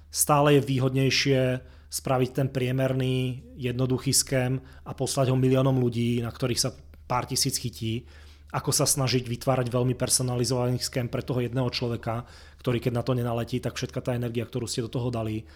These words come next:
a je zbytočná. To dáva skôr zmysel, v, keď sa snažíte, a, napadnúť nejakú konkrétnu firmu, nejakého konkrétneho C E O alebo nejakého významného človeka,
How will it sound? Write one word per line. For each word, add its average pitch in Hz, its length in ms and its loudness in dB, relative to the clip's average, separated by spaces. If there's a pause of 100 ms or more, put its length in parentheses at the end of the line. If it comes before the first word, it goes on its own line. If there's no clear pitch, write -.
(220)
a 110 480 -6
je 127 100 -2
zbytočná. 104 460 -6
To - 80 -10
dáva 120 320 0
skôr - 320 -4
zmysel, 113 560 -2
v, 110 400 -6
keď 110 160 -10
sa 113 80 -6
snažíte, 117 380 -6 (680)
a, 131 80 -6 (400)
napadnúť 123 420 -2
nejakú 120 240 -4
konkrétnu 117 460 -4
firmu, 117 320 -4
nejakého 113 240 -4
konkrétneho 117 480 -6
C - 240 0
E 113 80 0
O 117 160 -2
alebo 110 240 -4
nejakého 110 260 -4
významného 113 460 -4
človeka, 113 400 -4